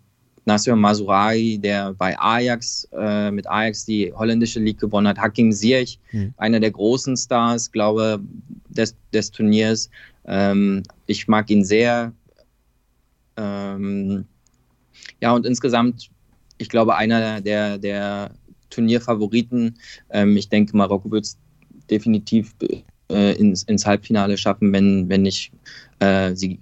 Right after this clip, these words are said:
Speaker 1: vorher schon gegen eine der großen, anderen großen Mannschaften treffen.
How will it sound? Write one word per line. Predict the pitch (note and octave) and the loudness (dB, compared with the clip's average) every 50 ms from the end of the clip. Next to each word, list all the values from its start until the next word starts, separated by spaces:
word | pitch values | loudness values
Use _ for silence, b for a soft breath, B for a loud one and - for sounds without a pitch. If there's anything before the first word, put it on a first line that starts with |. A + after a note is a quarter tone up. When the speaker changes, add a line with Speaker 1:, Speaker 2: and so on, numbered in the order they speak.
| - - | -14 -8
Speaker 1:
vorher | - - G#2 G2+ G2+ G2 | -2 0 0 0 0 0
schon | - G#2+ G#2 | -2 -2 0
gegen | G2+ F#2+ - | 0 -2 -2
eine | - F2+ F#2+ F#2+ | -4 -2 -2 -2
der | G2 F#2+ | -2 -2
großen, | F#2+ - F#2 G2 F#2+ - F#2+ - - - _ _ _ _ _ _ | -2 -2 -2 -2 -2 -4 -6 -6 -8 -14 _ _ _ _ _ _
anderen | - - G2+ G2 G2+ G#2 G2+ | -10 -6 -4 -2 -2 -2 -2
großen | G2+ F#2+ F#2 - G2 | -4 -4 -2 -2 -2
Mannschaften | G2 F#2+ F#2 G2 F#2 - - F#2+ F#2+ | -2 -2 -4 -6 -8 -8 -8 -8 -8
treffen. | - - F#2 - - F#2 | -6 -8 -10 -10 -10 -16